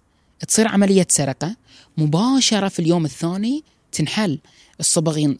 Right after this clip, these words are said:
آه، الطوف تنصبغ، ال-، الدرايش تتصلح، ال-، البيبان المكسرة تتعدل، الزبالة ما تتراكم. فبدأ شي يصير؟ الحرامي اللي أمس باق لما إيه اليوم يشوف كل شي تعدل،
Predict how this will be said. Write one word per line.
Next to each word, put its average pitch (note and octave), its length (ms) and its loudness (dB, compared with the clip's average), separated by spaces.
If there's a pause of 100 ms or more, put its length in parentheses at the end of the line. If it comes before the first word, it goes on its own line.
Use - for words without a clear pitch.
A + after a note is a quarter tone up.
آه، C#3+ 360 -4
الطوف D#3 320 -4
تنصبغ، C#3+ 500 -4 (120)
ال-، B2+ 280 -6
الدرايش C#3+ 460 -2
تتصلح، C#3+ 680 -6
ال-، C3 260 -4 (280)
البيبان D3 500 4 (100)
المكسرة D3 480 -2
تتعدل، C#3+ 680 -4 (800)
الزبالة D#3+ 400 0
ما E3 120 0
تتراكم. D3 680 -4 (1500)
فبدأ D#3 320 -2
شي G#3 140 0
يصير؟ D#3 360 -4 (340)
الحرامي D3+ 680 -4 (240)
اللي C#3 140 -2
أمس E3+ 280 -4
باق C#3 200 -4 (680)
لما C#3 220 -4
إيه F#3+ 180 -4
اليوم F3 200 -4
يشوف C#3+ 200 -8
كل - 140 -10
شي E3 120 -6
تعدل، C#3+ 520 -6